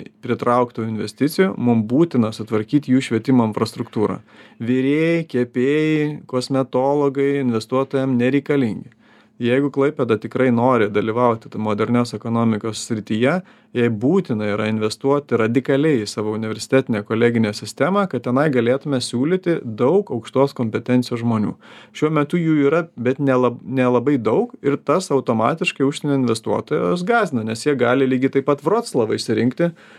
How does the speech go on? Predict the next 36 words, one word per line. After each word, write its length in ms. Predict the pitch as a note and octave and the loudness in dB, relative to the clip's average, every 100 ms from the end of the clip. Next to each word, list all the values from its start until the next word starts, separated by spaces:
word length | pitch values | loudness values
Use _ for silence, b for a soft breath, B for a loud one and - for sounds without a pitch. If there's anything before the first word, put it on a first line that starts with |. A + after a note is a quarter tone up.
| B - | B -2
kuris 220 | F3 E3 | 0 0
Lenkijos 400 | C#3 F3+ D#3 C#3 | 0 0 -2 -2
nėra 320 | A#2 B2 E3 A#2 | 0 2 2 0
sostinė, 600 | - - - - E3+ F#3+ C3+ | -6 -12 -4 -2 2 0 2
bet 160 | A2+ A2+ | -2 2
jos 240 | C#3 D3+ A2+ | 2 2 -2
dydis 320 | B2+ D3 B2+ A#2 | -4 -2 -2 0
yra 100 | A#2 | 0
tokio 320 | A#2 C3 A#2 | 2 0 -2
pačio 320 | A#2+ A#2+ - | 0 0 0
dydžio 320 | A2+ B2+ A2+ G#2+ | 0 0 0 -2
kaip 160 | G#2+ G#2 | -6 -4
Vilnius, 320 | G#2+ B2+ C#3 C#3+ | 0 0 2 0
jeigu 180 | D3 | 0
ne 140 | D#3 D#3+ | -2 -2
didesnis, 540 | E3 E3 F3+ F#3 F3 - B B B | 0 0 0 -4 -6 -8 B B B
ir 160 | A#2+ | -2
lyginant 480 | A2+ C3+ D3 B2 G#2+ | 2 2 2 0 0
jau 80 | A2 | -4
su 160 | G#2+ A2+ | -4 0
mūsų, 320 | A#2+ B2 A2+ | 0 -2 -6
tai 140 | A#2+ | -6
Šiauliai, 320 | - A2+ A2+ A#2 | -4 -2 0 0
Panevėžiu, 480 | A#2 A2 A2 G#2+ A#2+ | 0 0 0 -4 -2
Klaipėda, 420 | A2 B2 D#3 D3 C#3+ | 0 2 2 2 0
tai 100 | A2+ | 2
jie 140 | A2+ | 0
kokius 240 | A#2 A#2 A#2+ | 0 -8 -6
penkis 480 | - A#2+ A2+ A#2+ - | 2 2 2 -4 -2
kartus 400 | B2 - C3+ - | -4 -4 -8 -2
mažesni 420 | A#2+ C3+ E3 F#3 A#2+ | -2 -2 0 2 2
yra. 160 | G#2 - B B B B B2 | 0 -8 B B B B -2
Tai 60 | |
tik 220 | A#2+ C#3+ - | 0 0 2
tai 80 | F#3+ | 0
švietimo 480 | - C#3+ D3+ D#3+ | 2 0 2 2